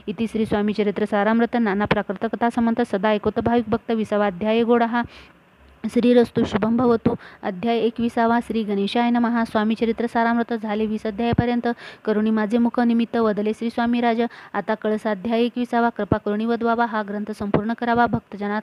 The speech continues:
कारणे संपवा तार आता. ऐसे एक मना माझी एकत येता.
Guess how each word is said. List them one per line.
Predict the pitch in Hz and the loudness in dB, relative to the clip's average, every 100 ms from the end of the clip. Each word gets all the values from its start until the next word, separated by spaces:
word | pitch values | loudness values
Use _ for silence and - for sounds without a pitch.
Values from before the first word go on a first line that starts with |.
| - | -4
कारणे | 240 233 240 240 - - - | -2 0 -2 -6 -14 -20 -2
संपवा | 220 202 208 208 | 0 4 4 4
तार | 208 208 220 | 2 0 0
आता. | 226 240 240 | 0 -2 0
ऐसे | 208 214 220 208 | 0 -2 0 -2
एक | 202 | 0
मना | 208 214 208 | -2 0 0
माझी | 208 202 | -2 0
एकत | 240 233 226 _ | 0 -2 -6 _
येता. | 214 226 240 | -2 0 0